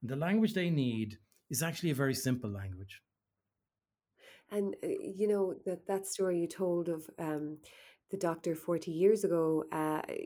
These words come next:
Speaker 2: in your experience, have you seen loved ones and lay people visiting, um, patients? Have you seen us improve?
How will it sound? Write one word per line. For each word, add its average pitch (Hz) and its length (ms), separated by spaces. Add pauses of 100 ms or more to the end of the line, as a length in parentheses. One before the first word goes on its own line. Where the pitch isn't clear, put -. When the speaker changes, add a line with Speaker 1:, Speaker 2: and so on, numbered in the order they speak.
(640)
Speaker 2:
in 196 180
your 214 180
experience, 196 840
have 175 500
you 190 640
seen 220 600
loved 165 240
ones 151 460
and 156 200
lay 165 160
people 160 380
visiting, 160 460 (420)
um, 151 520 (120)
patients? 160 560
Have 196 180
you 247 120
seen 254 340
us 226 180
improve? 190 680